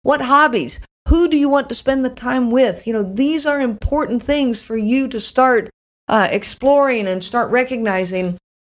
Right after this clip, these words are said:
And it's, it's so important that you don't jump right into another relationship.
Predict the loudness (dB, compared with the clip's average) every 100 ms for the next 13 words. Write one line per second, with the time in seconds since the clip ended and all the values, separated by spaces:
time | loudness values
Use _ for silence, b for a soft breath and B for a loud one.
0 | _ 2 4 4 0 -10 2 2 2 -2
1 | 2 2 2 2 0 0 -2 -2 -4 0
2 | 2 2 0 -2 0 0 0 -2 0 2
3 | 2 0 0 -2 -2 -2 -2 0 -2 -4
4 | -4 -4 -4